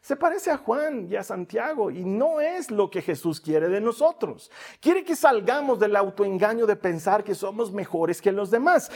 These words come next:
Mira lo que dice Pablo en Gálatas seis. Estas semanas te he estado leyéndote Gálatas seis dos. Leamos el siguiente versículo, el tres y el cuatro. Mira lo que dice a continuación de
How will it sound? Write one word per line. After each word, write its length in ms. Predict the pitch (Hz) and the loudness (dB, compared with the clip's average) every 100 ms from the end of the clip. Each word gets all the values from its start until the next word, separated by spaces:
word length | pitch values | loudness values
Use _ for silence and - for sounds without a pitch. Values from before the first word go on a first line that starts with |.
| - - | -16 2
Mira 220 | 277 370 | 4 6
lo 160 | 277 240 | 4 2
que 120 | 220 | 2
dice 200 | 269 214 | 2 0
Pablo 380 | - 233 233 175 | 4 4 4 2
en 80 | |
Gálatas 460 | 185 226 226 208 165 | 4 4 4 0 2
seis. 340 | 233 208 156 - - - _ | 4 4 2 -10 -20 -20 _
Estas 240 | 277 320 381 | 0 2 2
semanas 420 | 262 240 302 262 | 2 2 2 0
te 80 | 254 | -2
he 20 | |
estado 240 | - 285 240 | 0 2 2
leyéndote 440 | 208 233 247 226 | 0 0 0 2
Gálatas 400 | 226 240 233 208 | 2 0 0 2
seis 240 | 247 220 | 2 2
dos. 380 | 190 294 233 - | 0 0 0 -6
Leamos 540 | - 262 294 381 403 349 | -8 -2 0 0 -2 -2
el 100 | 294 | -4
siguiente 380 | 277 294 285 285 | -2 -4 -2 0
versículo, 600 | 262 - 294 196 156 - | 0 0 -4 -2 -2 0
el 200 | 190 196 | 0 0
tres 380 | 311 349 285 - | 0 2 0 0
y 60 | 254 | -2
el 160 | 247 | 0
cuatro. 320 | 311 339 247 | 4 4 2
Mira 260 | 247 320 370 | -2 2 0
lo 140 | 320 | 0
que 140 | 262 247 | 0 -2
dice 160 | 254 | 0
a 40 | 262 | 0
continuación 560 | 247 214 208 185 226 214 | 0 -2 -4 0 0 2
de 160 | 185 | 0